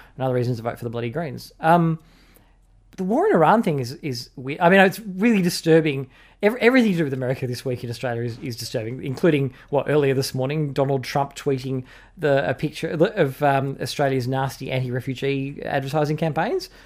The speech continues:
being like, "Look, look how Australia deals with, with illegal immigrants," um, as if refugees are illegal immigrants, which they're not. But anyway, um, yeah, isn't it great that Donald Trump is turning around and, and, uh, promoting our hideous inhumanity to the world?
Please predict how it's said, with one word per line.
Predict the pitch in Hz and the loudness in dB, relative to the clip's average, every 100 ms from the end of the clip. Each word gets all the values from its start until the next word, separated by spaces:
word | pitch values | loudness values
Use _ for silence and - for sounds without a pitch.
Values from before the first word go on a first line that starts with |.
| - | -6
being | 147 | 2
like, | 156 170 | 2 2
"Look, | 277 - _ _ | -2 -2 _ _
look | 196 214 | 0 4
how | 180 | 4
Australia | 165 160 196 | 4 0 2
deals | 165 151 | 0 -2
with, | 143 - - - - | -6 -12 -20 -20 -2
with | 156 165 - | -2 -2 6
illegal | 220 196 190 190 175 180 - | 6 8 6 4 2 0 0
immigrants," | 170 165 160 156 - - - - _ | 2 4 2 0 -6 -8 -18 -20 _
um, | - 143 139 135 127 | 0 4 4 2 -4
as | 117 | -10
if | 120 | -10
refugees | 117 120 117 | -10 -8 -6
are | 120 | -6
illegal | 120 120 | -8 -6
immigrants, | 123 117 143 | -8 -8 -8
which | 220 | -4
they're | 294 | 2
not. | 392 381 381 - | 8 10 8 4
But | - | -2
anyway, | 170 147 143 143 _ _ - | 0 2 0 -2 _ _ 6
um, | 180 175 180 - _ | 8 8 4 -6 _
yeah, | 403 | 6
isn't | 320 302 | 6 6
it | 311 | 2
great | 247 302 | 4 4
that | 269 170 | 2 4
Donald | 214 220 | 4 4
Trump | - 226 | 2 -2
is | 240 190 | 0 -2
turning | 202 202 | 0 2
around | 180 196 208 | 2 0 0
and, | 151 151 - _ | -4 -6 -12 _
and, | 165 160 156 | 0 2 4
uh, | 160 156 | 6 6
promoting | - 165 202 202 180 165 | 4 4 4 4 -2 -2
our | 147 165 165 156 - - - | 2 6 6 4 -8 -20 -18
hideous | - 185 196 180 - - | -2 2 4 4 0 0
inhumanity | 175 165 156 165 175 196 | 2 4 4 4 2 -2
to | 180 | 0
the | 160 | 0
world? | 143 247 247 | 2 2 2